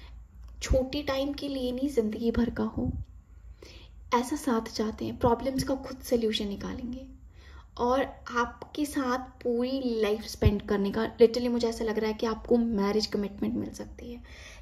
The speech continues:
literally आप लोगों की marriage तक fix हो सकती है। आपके partner आपको जिस भी चीज़ में आप लोगों के बीच में दिक्कत आ रही थी वो चीज़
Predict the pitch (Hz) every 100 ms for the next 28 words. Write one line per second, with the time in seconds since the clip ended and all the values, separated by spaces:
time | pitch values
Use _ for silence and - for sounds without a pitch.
0 | 254 262 269 269 247 247 240 247 262 233
1 | 226 240 - 254 226 220 220 202 196 -
2 | 254 254 254 - - - - - - -
3 | - - - - - 233 240 277 247 240
4 | 254 254 - 269 277 - - - - -
5 | - - 240 254 240 285 277 269 269 254
6 | 240 - 240 240 240 226 233 233 214 -
7 | 233 220 214 220 254 240 226 226 233